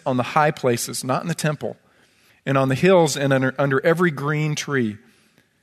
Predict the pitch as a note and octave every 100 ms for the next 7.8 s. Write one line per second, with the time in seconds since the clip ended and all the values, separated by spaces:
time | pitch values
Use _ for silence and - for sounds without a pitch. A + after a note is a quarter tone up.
0 | _ _ _ _ - B2+ G3 G3+ E3+ E3
1 | F3 D#3+ E3 D#3+ C3+ D3 D3 B2+ B2+ -
2 | F3+ F3 D#3 D#3+ D3 C3+ C#3 C3+ C3+ C#3+
3 | B2+ - C#3+ C3 C#3 C3+ A#2 - C#3 C#3
4 | D#3 F3+ D3+ D#3 E3+ - B2 A#2 A#2 _
5 | _ _ _ - - C#3 C#3+ C3+ D3 D3+
6 | E3+ B2 A#2 - C3+ C#3 C3 - - G#3+
7 | G#3 D#3+ - F3 F3 C#3+ B2 B2